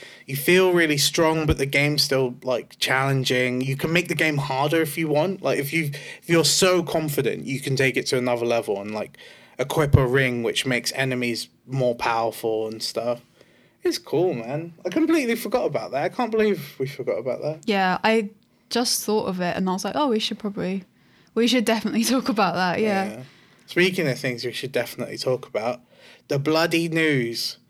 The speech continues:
Speaker 1: So because we've, um, we took a quite a, a big break. Well, w-, like, if there's not, I told you, if there's not a lot of news, we'll do it every two weeks. But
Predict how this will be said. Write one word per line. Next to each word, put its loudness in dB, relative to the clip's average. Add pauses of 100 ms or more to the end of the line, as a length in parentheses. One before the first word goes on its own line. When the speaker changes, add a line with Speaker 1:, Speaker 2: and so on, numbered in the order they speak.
(240)
Speaker 1:
So 4
because 4
we've, 2
um, 2
we 0
took 0
a 2
quite 2 (320)
a, 0
a -2
big 0
break. 0 (240)
Well, 6
w-, 2
like, 2
if 0
there's 2
not, 0
I 2
told 0
you, 2
if -2
there's 0
not 0
a 0
lot 0
of -4
news, -2
we'll 0
do -2
it 2
every -2
two -2
weeks. -4
But -8